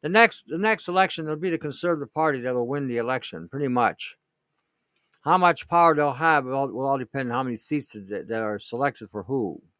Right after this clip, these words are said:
But there's not gonna be any changes. It's gonna be a lot, a lot of it's gonna be done under, under the radar.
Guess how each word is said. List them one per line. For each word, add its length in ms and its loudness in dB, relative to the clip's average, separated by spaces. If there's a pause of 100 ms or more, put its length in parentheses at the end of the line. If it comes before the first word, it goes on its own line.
(1040)
But 260 8 (460)
there's 200 4
not 240 6
gonna 120 0
be 100 2
any 160 -2
changes. 760 0 (1500)
It's 100 -20
gonna 180 4
be 80 2
a 80 6
lot, 360 6
a 40 -2
lot 220 8
of 20 2
it's 100 -2
gonna 140 -2
be 80 -4
done 320 0
under, 420 0 (100)
under 460 0
the 240 -2
radar. 680 0